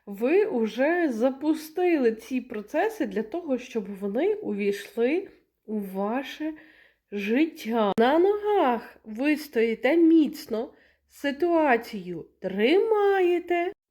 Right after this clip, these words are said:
І як рекомендація вам продовжувати зміцнювати опори і дотриматися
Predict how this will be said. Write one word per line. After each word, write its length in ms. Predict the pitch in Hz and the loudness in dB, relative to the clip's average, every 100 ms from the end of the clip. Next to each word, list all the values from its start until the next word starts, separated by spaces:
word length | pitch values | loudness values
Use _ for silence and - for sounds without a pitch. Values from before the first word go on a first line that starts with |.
| _ | _
І 200 | 302 285 | 4 4
як 400 | 233 277 277 269 | 4 2 2 0
рекомендація 1120 | 254 240 226 220 220 196 320 508 523 - 254 226 | -2 0 0 2 0 2 2 2 0 2 4 4
вам 420 | 180 175 175 - _ _ - | 0 -2 -2 -6 _ _ -4
продовжувати 960 | 240 254 208 226 349 359 294 294 233 | 0 2 2 0 0 0 0 -2 -4
зміцнювати 1000 | 208 226 233 226 - - 233 214 214 254 - - - _ _ _ - | -2 0 2 0 -6 -2 0 0 -2 -6 -6 -18 -20 _ _ _ 2
опори 880 | 285 311 311 254 214 220 262 370 - _ - | 2 2 4 6 6 4 0 -2 -12 _ -6
і 120 | 269 | -4
дотриматися 1160 | 208 262 240 226 226 262 302 320 330 - 339 | -2 -2 2 2 2 0 -2 -2 -2 -2 -2